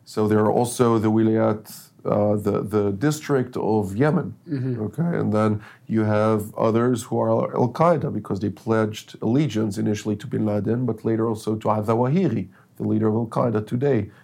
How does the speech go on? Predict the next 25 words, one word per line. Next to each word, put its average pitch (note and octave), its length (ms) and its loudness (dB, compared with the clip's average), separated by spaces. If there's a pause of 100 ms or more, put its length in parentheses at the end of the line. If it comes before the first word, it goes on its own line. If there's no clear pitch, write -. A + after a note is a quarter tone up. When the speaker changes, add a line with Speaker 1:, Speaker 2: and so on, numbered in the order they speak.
(140)
Speaker 1:
who G#2+ 400 0
happens G2+ 280 -2
to - 80 -8
be G#2 180 -2
Egyptian. F#3 560 -2 (500)
So B2 520 2 (680)
you B2 180 4
have C#3+ 320 4
all C#3+ 260 2
those E3 200 2
different C#3+ 400 0
tribes, A2 440 0
all C#3 180 0
those C#3 220 0
different B2+ 360 -2
families B2 500 2 (360)
pledging B2+ 420 2
allegiance D3 580 2
to - 120 -8
different B2 840 -2 (160)
Speaker 2:
Mm-hmm. C#3 120 -6
Speaker 1:
organizations, G#2+ 920 0
to - 60 -16
different G#2+ 440 -4
entities. G2+ 680 -2